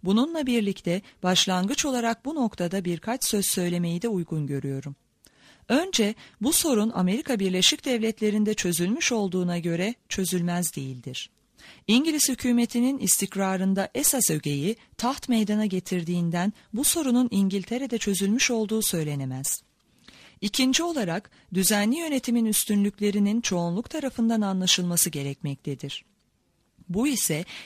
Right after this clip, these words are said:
genellikle enerji dolu insanlar için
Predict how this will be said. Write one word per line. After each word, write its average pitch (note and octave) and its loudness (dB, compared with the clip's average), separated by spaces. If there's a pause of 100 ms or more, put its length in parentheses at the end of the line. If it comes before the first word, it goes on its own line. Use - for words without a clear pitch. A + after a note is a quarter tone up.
genellikle G3+ 2
enerji F#3 2
dolu C4+ -2
insanlar G#3+ 2
için A3 0